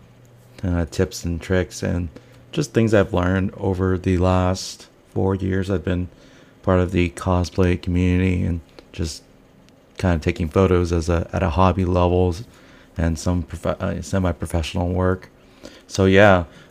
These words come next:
um, without further ado, let's go ahead and get to it. Uh, right now, it's just a solo host,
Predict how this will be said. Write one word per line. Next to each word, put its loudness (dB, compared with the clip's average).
um, 0
without 4
further 2
ado, 0
let's -2
go -4
ahead 0
and 0
get 0
to 0
it. 0
Uh, -4
right -2
now, 2
it's -4
just -6
a -4
solo 4
host, -4